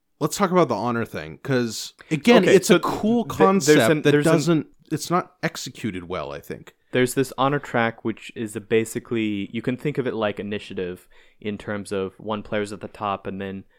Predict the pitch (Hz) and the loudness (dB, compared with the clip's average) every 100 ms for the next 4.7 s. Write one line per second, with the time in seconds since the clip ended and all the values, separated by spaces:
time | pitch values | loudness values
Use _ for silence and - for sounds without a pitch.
0 | _ 107 104 107 107 - 95 - 101 101 | _ -10 -8 -8 -6 -6 -8 -6 -6 -8
1 | - 98 98 - 101 - 98 98 95 92 | -10 -8 -8 -6 -8 -6 -8 -6 -6 -8
2 | 92 95 95 92 92 92 _ _ _ _ | -10 -8 -6 -6 -8 -14 _ _ _ _
3 | - - 110 98 95 92 95 98 98 101 | -14 -6 -4 -2 -4 -6 -4 -4 -4 -10
4 | - _ 101 104 95 - - | -14 _ -4 -4 -6 -14 -20